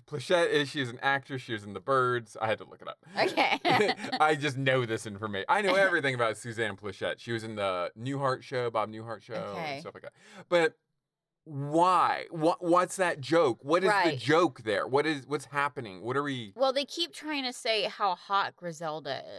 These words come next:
Speaker 2: is.
Speaker 1: Is that the witch's name?
Speaker 2: Yeah.
Speaker 1: Okay.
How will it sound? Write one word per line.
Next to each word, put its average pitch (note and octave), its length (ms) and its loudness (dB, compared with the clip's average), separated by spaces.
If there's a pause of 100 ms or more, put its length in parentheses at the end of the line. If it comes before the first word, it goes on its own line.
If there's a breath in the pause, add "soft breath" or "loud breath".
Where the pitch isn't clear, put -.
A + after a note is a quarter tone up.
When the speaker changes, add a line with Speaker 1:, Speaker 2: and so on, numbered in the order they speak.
(160)
Speaker 2:
is. - 260 -20 (160)
Speaker 1:
Is B2+ 100 -4
that B2+ 160 0
the B2 60 -8
witch's A#2 340 -6
name? C3 340 -14
Speaker 2:
Yeah. C#3+ 500 0
Speaker 1:
Okay. G2 380 -4